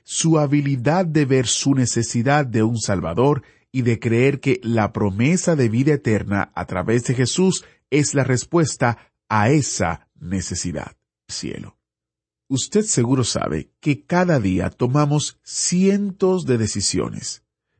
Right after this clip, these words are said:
pero la vida realmente se puede reducir a dos opciones. Aprenderemos más sobre esto mañana,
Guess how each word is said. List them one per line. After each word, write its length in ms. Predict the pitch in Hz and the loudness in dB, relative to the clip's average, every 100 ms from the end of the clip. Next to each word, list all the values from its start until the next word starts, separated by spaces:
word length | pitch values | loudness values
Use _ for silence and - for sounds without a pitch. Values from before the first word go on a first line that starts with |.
| _ | _
pero 160 | 151 | 0
la 140 | 160 156 | 2 2
vida 320 | 220 160 120 | 2 2 2
realmente 600 | 143 151 143 139 113 117 | 2 2 2 0 0 0
se 200 | - 123 | 2 0
puede 320 | 113 135 147 | 2 2 4
reducir 560 | 131 127 120 - 113 - - | 2 2 0 0 -2 -4 -2
a 160 | 120 | 0
dos 540 | 110 110 151 160 - - | 0 0 2 2 0 -6
opciones. 720 | 69 - - 50 50 - - _ _ _ _ _ _ | -10 -8 -6 -8 -10 -12 -14 _ _ _ _ _ _
Aprenderemos 760 | 131 - 151 156 226 226 196 - | -6 0 2 2 0 2 0 2
más 220 | 117 98 | 0 0
sobre 360 | - 117 117 135 | 2 2 4 2
esto 420 | 135 - 143 - | 0 0 0 -2
mañana, 880 | 113 110 107 110 131 131 87 85 | -4 -2 0 0 0 0 -2 -4